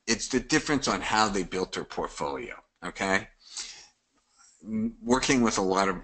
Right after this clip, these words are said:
uh, F As on this, there is a difference, and usually the E T Fs do have a better dividend rate than, let's say, mutual fund, but it's not this stark. It, what it is, is when he built his E T F model, he was al-, he was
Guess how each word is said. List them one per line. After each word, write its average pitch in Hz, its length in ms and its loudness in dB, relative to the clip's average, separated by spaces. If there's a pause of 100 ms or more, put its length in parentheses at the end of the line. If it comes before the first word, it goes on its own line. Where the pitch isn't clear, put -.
uh, 87 400 2 (480)
F 101 220 -2
As 90 280 2
on 90 160 0
this, 87 360 -2 (340)
there 127 160 6
is 120 280 2
a 117 60 6
difference, 110 560 0
and 98 160 0
usually 107 540 2
the 98 160 -2 (160)
E 101 40 -2
T 101 200 0
Fs 95 180 0
do 98 440 0
have 98 460 0
a - 80 -6
better 95 280 0
dividend 98 560 0
rate 104 320 2 (120)
than, 90 160 -2
let's 90 200 -2
say, 95 140 2
mutual 95 400 0
fund, 104 380 0 (240)
but 107 120 0
it's - 220 6
not 90 280 0
this 85 160 0
stark. - 500 2 (540)
It, - 240 0
what 127 220 4
it 127 140 4
is, 104 280 8
is 87 240 0
when 101 120 -2
he 101 100 0
built 107 560 0
his 101 220 2
E 110 100 0
T 101 200 0
F 101 220 -2
model, 117 400 4
he 98 140 -4
was 92 200 0
al-, 92 360 0
he 113 160 2
was 95 300 0